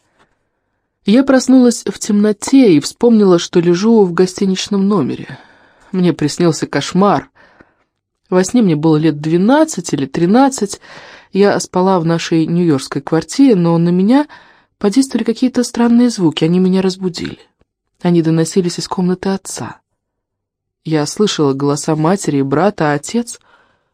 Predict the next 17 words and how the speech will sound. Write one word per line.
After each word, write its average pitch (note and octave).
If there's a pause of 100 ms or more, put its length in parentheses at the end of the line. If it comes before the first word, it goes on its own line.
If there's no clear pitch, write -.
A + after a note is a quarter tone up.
(520)
Он G#3 (520)
шумно A3
дышал, G3 (680)
и D#3+
каждое F3
дыхание E3
сопровождалось D#3+
звуком, D#3 (440)
которому F3+
я E3+
не E3+
могла F3
подобрать C#3
определение, C#3+
что-то G3+
вроде G3
стона. C3